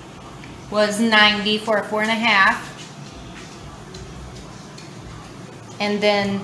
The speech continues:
the blue turquoise right here was a hundred and thirty for a five and a half inch. Plus shipping, I spent over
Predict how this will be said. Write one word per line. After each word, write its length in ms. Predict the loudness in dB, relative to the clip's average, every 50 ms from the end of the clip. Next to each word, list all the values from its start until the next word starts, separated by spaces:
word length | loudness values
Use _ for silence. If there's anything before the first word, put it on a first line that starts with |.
| 0 2
the 280 | 6 6 6 6 6 2
blue 160 | 0 -2 0
turquoise 500 | 0 -2 -2 0 0 0 0 0 0 2
right 200 | 2 2 2 0
here 460 | 0 2 4 4 4 4 4 0 -2 -2
was 200 | -2 -2 2 2
a 100 | 2 2
hundred 360 | 2 2 2 2 2 2 2
and 180 | 0 0 -2 -2
thirty 320 | -2 -2 -2 -2 -2 -4
for 240 | -4 -4 -2 -2 -2
a 40 | -2
five 300 | 2 2 4 4 4 2
and 100 | -2 -4
a 40 |
half 300 | -4 -2 -2 -2 -2 -4
inch. 380 | -6 -6 -6 -8 -8 -10 -10 -10 -10 -12 -12 -12 -14 -12 -12 -12 -12 -10 -10 -10 -12 -12 -12 -12 -12 -12 -12 -12 -12 -14 -10
Plus 340 | 4 8 8 8 8 8 4
shipping, 380 | 4 4 4 6 6 6 6 6
I 220 | 6 4 4 4
spent 560 | 2 0 -4 0 2 4 4 4 4 2 0
over 1080 | 0 4 6 6 6 4 4 4 6 8 8 8 8 8 8 8 8 8 6 4 2